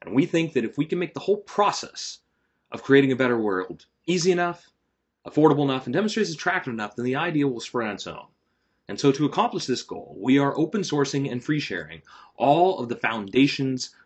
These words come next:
of sustainability. And not just sustainability, but an evolution of sustainability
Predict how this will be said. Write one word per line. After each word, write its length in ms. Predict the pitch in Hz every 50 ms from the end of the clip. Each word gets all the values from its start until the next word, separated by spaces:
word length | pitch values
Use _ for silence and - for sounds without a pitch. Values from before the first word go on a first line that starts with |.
| _
of 100 | - 101
sustainability. 920 | - - 101 - - 120 117 113 110 98 - 87 80 - - - - - _ _ _ _ _ _ _ _ -
And 80 | 123 147
not 180 | 175 - -
just 340 | 123 117 151 208 247 233 -
sustainability, 840 | 127 - - - 101 92 90 82 - - - - - - 90 - - _ _ _ _ _ _ _ _ _ _ _ _ -
but 200 | - 135 135 120
an 100 | 143 165
evolution 500 | 190 202 196 180 170 202 254 247 - 131
of 60 | 113 -
sustainability 840 | - 113 104 - 110 98 95 92 - 95 92 90 90 90 92 -